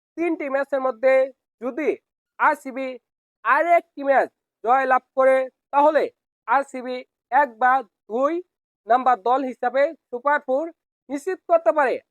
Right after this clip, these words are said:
আর যদি দুইটি ম্যাচ জয় লাভ করতে পারে, তাহলে নিশ্চিত এক বা দুয়ে আরসিবি থাকবে।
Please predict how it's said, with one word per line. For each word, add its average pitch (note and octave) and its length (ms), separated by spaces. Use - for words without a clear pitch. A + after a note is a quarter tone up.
আর E4 80
যদি D4 240
দুইটি E4+ 340
ম্যাচ C4+ 180
জয় C4 260
লাভ B3 120
করতে D4 280
পারে, C4+ 160
তাহলে D4 300
নিশ্চিত D4 500
এক C4+ 180
বা A3 120
দুয়ে B3 240
আরসিবি C4+ 480
থাকবে। A#3 320